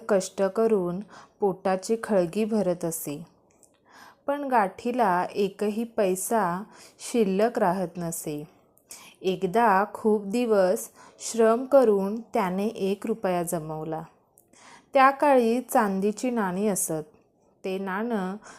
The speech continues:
घेऊन तो शहरात गेला. त्याने गूळ खरेदी केला. तो गूळ गावातल्या बाजारात विकला. त्याला थोडा नफाही मिळाला.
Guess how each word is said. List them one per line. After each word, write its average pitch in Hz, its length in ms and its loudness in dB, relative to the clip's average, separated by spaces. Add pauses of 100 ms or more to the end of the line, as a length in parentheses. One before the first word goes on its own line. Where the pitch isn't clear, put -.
(160)
घेऊन 220 440 4
तो 269 220 4
शहरात 220 480 2 (120)
गेला. 165 340 2 (840)
त्याने 190 680 -2
गूळ 208 260 2
खरेदी 175 420 0
केला. 156 400 -8 (640)
तो 302 200 4
गूळ 262 360 4
गावातल्या 202 880 4
बाजारात 202 720 2
विकला. 165 500 -4 (520)
त्याला 175 560 -2 (600)
थोडा 202 480 4
नफाही 208 580 -2
मिळाला. 156 520 -2